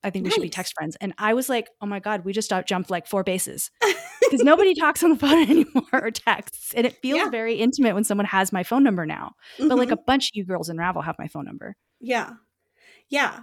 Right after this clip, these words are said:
Speaker 2: But yeah, take it, like, figure it out. I mean, I guess you could be email buddies, but, um,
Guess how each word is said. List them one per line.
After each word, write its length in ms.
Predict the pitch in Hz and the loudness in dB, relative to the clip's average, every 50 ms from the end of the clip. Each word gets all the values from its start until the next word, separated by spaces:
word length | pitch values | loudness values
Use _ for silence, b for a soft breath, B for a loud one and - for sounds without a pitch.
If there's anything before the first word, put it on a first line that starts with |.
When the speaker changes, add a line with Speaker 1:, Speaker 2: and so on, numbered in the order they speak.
| - _ _ | -20 _ _
Speaker 2:
But 100 | 294 302 | -6 -2
yeah, 260 | 269 392 453 - - - - | 0 2 2 2 0 -2 -2
take 180 | - 311 302 330 | -2 -2 0 -2
it, 160 | 294 262 - | -4 -2 -2
like, 200 | 262 254 240 - | -2 -2 -2 -4
figure 340 | - - 294 254 247 269 262 | -8 -10 -10 -8 -4 -4 -4
it 80 | 254 | -2
out. 300 | 254 233 185 165 - - - | -2 -4 -4 -4 -6 -6 -6
I 60 | 233 | -6
mean, 520 | 247 262 247 240 233 226 226 226 220 220 _ _ _ _ _ _ | -4 -4 -4 -4 -6 -6 -6 -8 -10 -12 _ _ _ _ _ _
I 80 | 214 220 | -10 -8
guess 220 | 226 233 233 - | -8 -8 -8 -8
you 60 | 262 226 | -10 -10
could 120 | 240 214 | -8 -8
be 200 | 214 196 175 202 | -8 -8 -8 -6
email 200 | 214 208 196 196 | -6 -6 -6 -6
buddies, 380 | 185 180 180 180 190 220 220 - | -6 -8 -6 -6 -8 -8 -10 -8
but, 260 | - - - - - - | -8 -6 -8 -8 -8 -8
um, 420 | 190 190 175 - - 220 220 - | -6 -6 -6 -6 -8 -10 -12 -16